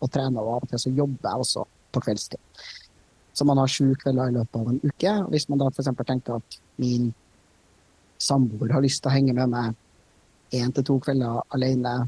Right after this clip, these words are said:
bare oss to, og så kanskje en til to kvelder med noen venner eller whatever, så er vi oppe i tre til fire kvelder. Og så har jeg da to andre som kanskje har lyst til å treffe meg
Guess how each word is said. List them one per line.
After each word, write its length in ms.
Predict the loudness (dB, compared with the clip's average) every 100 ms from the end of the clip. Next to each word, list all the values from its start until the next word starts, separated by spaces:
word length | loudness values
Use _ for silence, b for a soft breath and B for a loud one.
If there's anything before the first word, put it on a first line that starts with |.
| 0
bare 180 | 0 2
oss 160 | 0 0
to, 240 | 2 4
og 80 | 2
så 140 | 0 0
kanskje 320 | 0 0 -2
en 100 | -4
til 120 | -4
to 80 | -4 -2
kvelder 240 | -2 0
med 180 | -2 0 0
noen 240 | 0 -2
venner 400 | -2 0 0 -2
eller 140 | -4 -4
whatever, 400 | -2 0 2 2
så 160 | 0
er 60 | 2
vi 100 | 2
oppe 160 | 0 -2
i 40 | -2
tre 160 | -2 -4 -4
til 100 | -4
fire 160 | -4 -4
kvelder. 320 | -4 -2 -4 -6
Og 80 | -4
så 140 | -4 -4
har 100 | -4 -2
jeg 80 |
da 140 | -2 -4 -6 _ _ _ _ _
to 140 | 2 4
andre 200 | 4 2
som 120 | -2
kanskje 240 | -2 -2
har 20 | -4
lyst 100 | -2
til 20 |
å 40 | -2
treffe 180 | -2 -4
meg 220 | -4